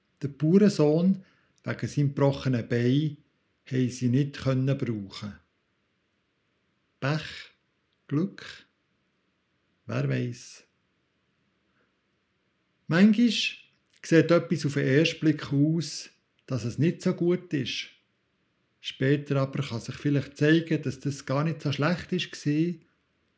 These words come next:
ja sogar gut ist gsi. Genau gleich auch umgekehrt. Das ganze Werten und Einteilen in gut oder nicht gut bringt uns aber nicht weiter.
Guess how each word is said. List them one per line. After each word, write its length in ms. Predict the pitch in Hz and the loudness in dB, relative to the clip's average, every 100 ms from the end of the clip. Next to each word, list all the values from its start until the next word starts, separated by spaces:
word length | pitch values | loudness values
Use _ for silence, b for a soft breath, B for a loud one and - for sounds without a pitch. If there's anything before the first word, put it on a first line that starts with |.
| - | 2
ja 240 | 143 143 | 4 4
sogar 460 | 143 135 123 123 123 | 2 0 0 -2 -2
gut 400 | 139 208 214 220 | -2 0 0 -2
ist 200 | 202 - | -4 -4
gsi. 480 | - 202 131 107 - _ _ _ _ _ _ _ _ _ _ _ - | -4 -2 -2 -6 -16 _ _ _ _ _ _ _ _ _ _ _ -6
Genau 320 | 123 117 117 | -4 -2 -2
gleich 300 | 123 123 123 | 0 0 -2
auch 200 | 120 123 | -2 -2
umgekehrt. 1120 | 127 127 131 143 147 - 151 120 101 _ - - _ _ _ _ _ _ _ _ _ _ _ _ _ _ _ _ _ _ - | -2 -2 -2 -2 -6 -6 -6 -4 -8 _ -20 -20 _ _ _ _ _ _ _ _ _ _ _ _ _ _ _ _ _ _ -8
Das 180 | 131 - | -8 -2
ganze 640 | 135 185 196 - 139 - B - | 2 2 2 0 -4 -6 B -4
Werten 880 | 131 170 208 - _ - 156 110 - _ _ _ - | 2 4 2 0 _ -2 0 0 -6 _ _ _ -6
und 140 | 147 | -2
Einteilen 920 | 175 208 214 - 180 170 156 139 127 | 4 4 4 0 4 6 4 4 2
in 40 | 123 | 2
gut 400 | 180 208 208 156 | 4 4 4 2
oder 160 | 143 | -2
nicht 300 | 123 165 190 | 2 2 0
gut 560 | - 185 139 - - - | -2 0 2 0 -12 -10
bringt 380 | 123 123 120 139 | -2 -2 -2 -4
uns 160 | 135 | -4
aber 180 | 120 104 | -4 -4
nicht 260 | 107 123 104 | -4 -2 -4
weiter. 460 | 101 - - 123 | -8 -8 -16 -16